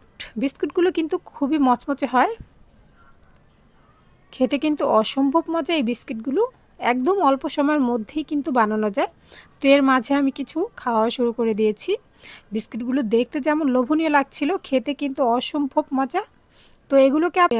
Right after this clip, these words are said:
বিস্কিট বলেন কিংবা পিঠা বলেন, একই কিন্তু। তো এই বিস্কিটটা খেতে খুবই ভালো লাগে। তো দেখুন,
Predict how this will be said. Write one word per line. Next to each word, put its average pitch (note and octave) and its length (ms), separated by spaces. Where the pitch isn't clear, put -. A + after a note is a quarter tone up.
বিস্কিট C#4 400
বলেন C#4+ 240
কিংবা A#3 280
পিঠা C#4 300
বলেন, D4 200
একই A#3+ 180
কিন্তু। A#3+ 280
তো A#3+ 120
এই A3+ 80
বিস্কিটটা C4+ 460
খেতে - 280
খুবই B3+ 260
ভালো A3+ 240
লাগে। A3+ 280
তো - 80
দেখুন, C#4+ 280